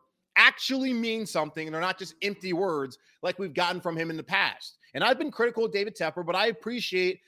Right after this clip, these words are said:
that he sat back and talked to the media. Now, there's a lot of things he wouldn't talk about, and he tried to skate around and hide under the guise of league rules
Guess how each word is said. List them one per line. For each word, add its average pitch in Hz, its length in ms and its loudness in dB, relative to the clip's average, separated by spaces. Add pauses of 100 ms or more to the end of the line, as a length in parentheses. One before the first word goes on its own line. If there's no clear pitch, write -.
that 151 60 -6
he 151 60 -4
sat 202 380 -2
back 185 300 -2
and 151 80 -10
talked 185 300 -4
to 170 40 -16
the 185 60 -6
media. 165 280 -8
Now, 156 280 -2
there's 175 160 -2
a 170 40 -4
lot 190 220 0
of 202 80 -8
things 208 160 -6
he 208 80 -4
wouldn't 208 240 -4
talk 196 260 0
about, 190 340 2 (220)
and 147 80 -8
he 156 40 -8
tried 185 160 0
to 185 80 -4
skate 202 280 2
around 185 460 -2 (220)
and 151 80 -4
hide 185 180 4
under 190 180 -2
the 180 100 -6
guise 175 440 0
of 175 80 -6
league 180 300 -6
rules 180 540 0